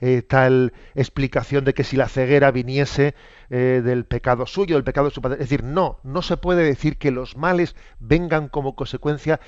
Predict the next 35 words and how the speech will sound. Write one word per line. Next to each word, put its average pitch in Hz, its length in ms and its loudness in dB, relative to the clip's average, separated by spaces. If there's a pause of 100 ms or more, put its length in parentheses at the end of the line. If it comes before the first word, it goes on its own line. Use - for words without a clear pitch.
(220)
de 131 180 4
nuestros 127 360 -6
pecados 135 440 -2
personales. 113 580 -6
Pero 131 220 -6
sí, 202 260 0
sin 180 220 -4
embargo, 151 500 2 (340)
se 139 140 -4
puede 147 160 -2
decir 143 200 0
que 139 140 2
el 127 140 -2
mal 165 300 2
en 143 160 0
su 180 220 -6
conjunto, 147 840 -4 (360)
en 117 100 -8
su 170 180 -10
conjunto, 127 600 -6 (480)
mm, 123 280 -10
ha 135 140 -2
venido, 151 320 2
se, - 180 -12
se - 220 2
ha 151 40 8
introducido 147 640 -2
también 139 360 -2
como 135 240 -2
influjo 139 540 -4
del 123 180 0
pecado 131 380 0
en 123 80 -6
el 127 100 -6
mundo, 131 500 -8